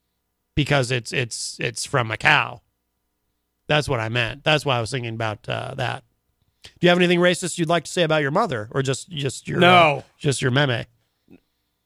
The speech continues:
Speaker 1: Would you like to publicly apologize for, uh, for your comments?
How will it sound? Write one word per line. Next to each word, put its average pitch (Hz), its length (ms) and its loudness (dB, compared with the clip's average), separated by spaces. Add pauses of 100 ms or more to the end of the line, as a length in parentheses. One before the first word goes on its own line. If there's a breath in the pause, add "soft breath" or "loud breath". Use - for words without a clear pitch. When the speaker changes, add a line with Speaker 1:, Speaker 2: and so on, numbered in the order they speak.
(280)
Speaker 1:
Would 190 140 6
you 214 60 6
like 240 160 6
to 202 80 -8
publicly 208 420 2
apologize 165 680 0
for, 117 300 -6
uh, 110 140 -4
for 131 100 -4
your 117 140 0
comments? - 600 -2